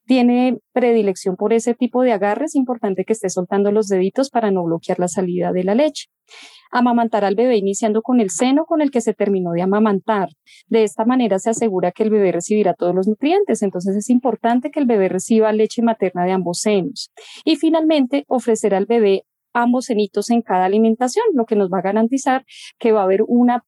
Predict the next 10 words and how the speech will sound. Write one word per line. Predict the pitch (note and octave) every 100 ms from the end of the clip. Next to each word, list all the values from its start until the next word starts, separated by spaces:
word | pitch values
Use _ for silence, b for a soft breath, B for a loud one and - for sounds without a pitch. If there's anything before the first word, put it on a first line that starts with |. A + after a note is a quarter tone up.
| -
producción | C4 A#3+ G#3 F3+ - A#3 B3+ F4+ -
de | G#3+ G3+
leche | F3 G3
materna. | G#3 A3+ D4+ F#3+ -
A | - G3+ G3+
mayor | G3 F#3+ F#3 G#3 A3+ A#3+
succión | D#4 - D#4 D#4 D4
de | D4
nuestro | D4 C#4+ - C#4
bebé, | C#4+ C4 D4+